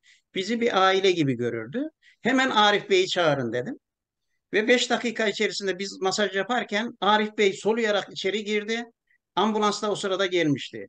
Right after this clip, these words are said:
"Ne var Hüseyinciğim?" dedi. Dedim, "Hocam Türkeş,"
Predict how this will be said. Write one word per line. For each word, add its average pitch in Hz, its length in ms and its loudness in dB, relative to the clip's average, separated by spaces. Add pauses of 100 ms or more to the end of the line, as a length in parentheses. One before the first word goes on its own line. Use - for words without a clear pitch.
"Ne 202 240 0
var 240 160 2
Hüseyinciğim?" 156 600 2
dedi. 214 300 -4 (480)
Dedim, 190 280 -4
"Hocam 202 320 -4
Türkeş," - 640 -4